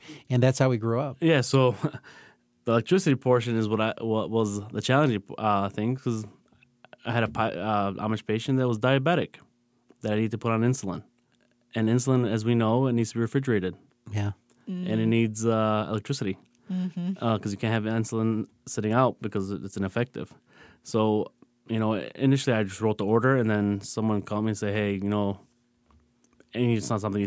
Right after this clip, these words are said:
Speaker 2: think about right away when you're writing an order. I was like, "Oh, so how am I gonna do this?" So then I went and talked to the patient, and I actually, the patient himself, I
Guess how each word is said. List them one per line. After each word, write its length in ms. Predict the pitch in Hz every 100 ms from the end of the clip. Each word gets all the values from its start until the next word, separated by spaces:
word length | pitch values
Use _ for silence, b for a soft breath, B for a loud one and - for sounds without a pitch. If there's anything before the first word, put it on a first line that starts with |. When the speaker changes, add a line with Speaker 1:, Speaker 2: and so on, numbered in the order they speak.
| 123
Speaker 2:
think 120 | 160
about 360 | 123 104 101 -
right 140 | 104
away 80 | 101
when 80 | 101
you're 80 |
writing 160 | 101 98
an 80 | 117
order. 160 | 143
I 40 | 120
was 100 | 113
like, 120 | 117 - _ -
"Oh, 300 | 147 107 90 _
so 140 | -
how 140 | 104 113
am 100 | 110
I 60 |
gonna 120 | 110 104
do 160 | 120
this?" 260 | 101 - - _ b b b b b b _ _ -
So 160 | - 117
then 380 | 117 113 113 - _ _ _ _ _ _
I 120 | 120 117
went 140 | 117
and 80 | 113
talked 200 | 110 104
to 40 | 113
the 80 |
patient, 460 | 101 104 101 123 107
and 500 | 107 107 101 98 113 _ _ _ _
I 80 | 127
actually, 300 | 160 180 107 - 110 - 117 127 - - _
the 80 | -
patient 220 | - 123 113
himself, 240 | 95 104
I 140 | 101